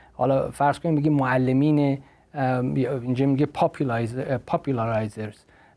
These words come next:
در، اه، ام، آقای الکساندر که میگه که کسانی که این به هر حال علوم رو برای عموم مردم قابل دسترسی می‌کردن، خیلی هم باز با استقبال، اه، با، ام، اه، روی خوش به این نظریه داروین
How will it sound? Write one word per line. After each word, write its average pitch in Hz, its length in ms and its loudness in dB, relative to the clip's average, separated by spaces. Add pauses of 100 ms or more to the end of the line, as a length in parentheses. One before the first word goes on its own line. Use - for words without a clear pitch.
(140)
در، 117 220 -4
اه، 117 340 -2
ام، 113 60 -12 (880)
آقای 123 280 -2
الکساندر 123 640 0
که 202 180 -4
میگه 175 220 2
که - 120 -12
کسانی 180 380 0
که 190 100 0
این 185 200 2
به 147 80 2
هر 139 120 4
حال 151 280 0 (360)
علوم 175 340 4
رو 185 120 4
برای 135 500 2 (420)
عموم 190 400 6
مردم 156 800 4 (140)
قابل 139 260 2
دسترسی 131 520 0
می‌کردن، 135 640 2
خیلی 165 360 0
هم 156 260 4
باز 147 280 2
با 139 120 2
استقبال، 135 840 0 (460)
اه، 120 260 0
با، 131 360 2
ام، 127 280 -2
اه، 117 280 0 (180)
روی 143 260 4
خوش - 360 -2
به - 120 -4
این 131 500 0
نظریه 131 360 2
داروین 123 400 0